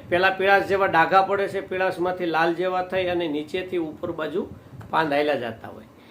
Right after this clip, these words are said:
ઘણી વખત આપણે જોઈએ છીએ કે શિયાળામાં જ્યારે મકાઈનું વાવેતર કર્યું હોય અને ઠંડી લાગી જાય ત્યારે મકાઈના પાન જે ઉપરથી લાલ કલરના જે થઈ જાય છે એ છોડ ફોસ્ફરસ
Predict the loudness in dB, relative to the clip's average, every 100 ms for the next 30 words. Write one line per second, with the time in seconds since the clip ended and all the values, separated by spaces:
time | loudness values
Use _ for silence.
0 | -20 -14 0 6 8 6 4 2 0 0
1 | 2 4 4 0 -2 -2 -2 0 2 2
2 | 0 0 0 0 0 -2 0 2 2 0
3 | 0 -2 -4 -4 -2 2 2 2 -2 -4
4 | -4 -2 -2 -2 -2 -2 -2 -6 -12 -18
5 | -20 -16 -4 0 0 0 0 4 4 4
6 | 2 0 2 0 -2 -2 -4 -4 -4 -2
7 | 2 2 2 -2 0 0 -2 -2 -4 -2
8 | -4 -2 -4 -4 -8 -6 -4 -4 -4 -16
9 | -20 -8 -6 -4 -2 -2 -2